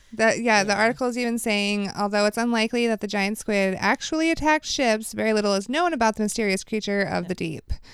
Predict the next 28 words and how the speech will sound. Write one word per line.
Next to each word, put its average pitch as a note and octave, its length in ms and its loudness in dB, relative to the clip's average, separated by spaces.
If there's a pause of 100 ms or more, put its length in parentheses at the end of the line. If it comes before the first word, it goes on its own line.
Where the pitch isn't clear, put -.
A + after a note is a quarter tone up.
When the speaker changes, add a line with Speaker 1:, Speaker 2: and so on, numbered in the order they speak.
(320)
Speaker 1:
Um, F#3+ 340 2
wasn't G#3+ 240 2
even G#3 220 0
photographed G3+ 600 2
alive G3 520 0
until, G#3 400 0
until G3+ 320 2
two G#3+ 140 -4
thousand F#3+ 380 0
four, A3 360 0
not F#3+ 280 -4
Speaker 2:
Mm. - 40 -18
Speaker 1:
filmed G#3+ 220 -2
until G3 240 -4
sever-, F#3+ 420 -4
several A#3 340 -4
years G3 300 -6
later. F#3 500 -6 (140)
Speaker 2:
Yeah. F3 1300 -2
Speaker 1:
Um, E3+ 420 -6 (320)
underwater G#3 480 4
video F#3+ 380 0
was F#3 180 -2
not F3+ 140 -4
accomplished F#3 500 -4
until F#3 240 -6
twenty F3+ 340 -8
twelve. A#3+ 960 -4